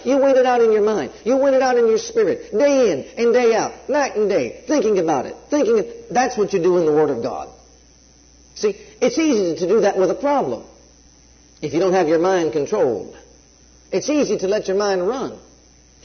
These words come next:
Over there in Second Corinthians chapter ten, where it talks about that our weapons of our warfare are not carnal, but mighty through God to the pulling down of strongholds.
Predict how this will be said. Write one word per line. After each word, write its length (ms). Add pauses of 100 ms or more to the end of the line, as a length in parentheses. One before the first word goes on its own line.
(200)
Over 220
there 180
in 60
Second 340
Corinthians 500
chapter 300
ten, 220
where 140
it 60
talks 280
about 320 (240)
that 180 (640)
our 200
weapons 340
of 120
our 120
warfare 380
are 100
not 240
carnal, 260
but 140
mighty 240
through 160
God 220
to 80
the 60
pulling 220
down 140
of 60
strongholds. 1200